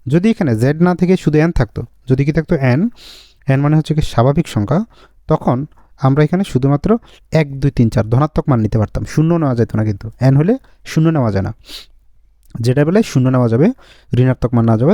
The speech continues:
ধনাত্মক মান নেওয়া যাবে। তো এখানে আমরা দেখতেছি সীমানা দেওয়া আছে কি, মাইনাস থ্রি less than equal, ইকুয়াল যেহেতু আছে, তার মানে মাইনাস থ্রি সহ নেওয়া যাবে। আর এখানে less than three দেওয়া আছে, তার মানে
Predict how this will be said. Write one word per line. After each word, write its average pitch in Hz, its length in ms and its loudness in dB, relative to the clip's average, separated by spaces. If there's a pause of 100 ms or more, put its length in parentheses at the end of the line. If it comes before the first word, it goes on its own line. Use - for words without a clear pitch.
ধনাত্মক 120 320 -2
মান 101 100 0
নেওয়া 95 160 -4
যাবে। 98 120 -8 (200)
তো - 100 -4
এখানে 220 200 0
আমরা 180 160 0
দেখতেছি 135 280 -2 (160)
সীমানা 160 320 0
দেওয়া 143 160 2
আছে 127 160 -6
কি, 208 60 0 (540)
মাইনাস 143 380 2
থ্রি 202 120 0 (120)
less 135 140 4 (100)
than 156 120 2 (140)
equal, 123 340 2 (580)
ইকুয়াল 226 260 0
যেহেতু 170 240 0
আছে, 151 140 -4
তার 143 120 2
মানে 143 180 2
মাইনাস 135 300 2
থ্রি - 120 -2 (100)
সহ 123 120 0 (100)
নেওয়া 107 180 -2
যাবে। 95 120 -6 (760)
আর 117 120 4
এখানে 180 240 -2
less 143 220 2
than 180 200 0
three - 220 -2
দেওয়া 110 140 2
আছে, - 160 -6
তার 131 100 0
মানে 175 120 4